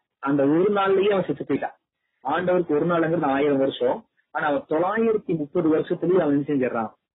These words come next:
அஹ், மரிச்சு போறான். அவன் சீக்கிரம் நாளிலேயே சாகவே சாவாயின்னு ஆண்டவர் சொன்னாரு. அந்த ஒரே நாள் கூட அவன் செத்து போயிட்டான். தொள்ளாயிரத்தி முப்பது வருஷத்துல அவன் இறந்துட்டான்.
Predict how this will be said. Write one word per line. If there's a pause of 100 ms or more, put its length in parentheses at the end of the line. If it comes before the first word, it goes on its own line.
(360)
அஹ்,
மரிச்சு
போறான்.
அவன் (120)
சீக்கிரம்
நாளிலேயே
சாகவே
சாவாயின்னு
ஆண்டவர்
சொன்னாரு. (280)
அந்த
ஒரே
நாள்
கூட
அவன்
செத்து
போயிட்டான். (120)
தொள்ளாயிரத்தி
முப்பது
வருஷத்துல
அவன்
இறந்துட்டான்.